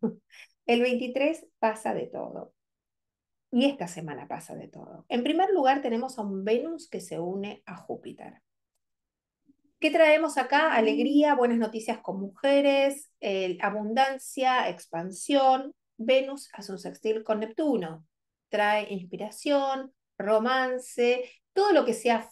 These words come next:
femenino, mundo de la mujer, todo lo que tenga que ver con el romanticismo, con lo que nos gusta,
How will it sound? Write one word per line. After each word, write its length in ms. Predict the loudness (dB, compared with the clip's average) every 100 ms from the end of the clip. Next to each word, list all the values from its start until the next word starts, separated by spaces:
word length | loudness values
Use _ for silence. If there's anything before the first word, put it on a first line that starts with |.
| _
femenino, 640 | 2 4 0 -2 -4 -4
mundo 400 | -4 -4 -2 0
de 80 | 0
la 140 | 0
mujer, 640 | -4 -8 -2 -2 -2 -6 -16 _ -20 _ _
todo 240 | 6 6
lo 140 | 6 4
que 80 | 0
tenga 240 | 0 0
que 100 | 0
ver 340 | 4 2 2
con 220 | 0 0 2
el 140 | 0
romanticismo, 1300 | 2 2 2 0 -2 -2 -4 -4 -6 -12 -10 -10 -14 0
con 480 | 4 6 6 4
lo 120 | 2 0
que 120 | -2
nos 180 | -2 2
gusta, 920 | 4 4 0 _ _ -2 -2 -8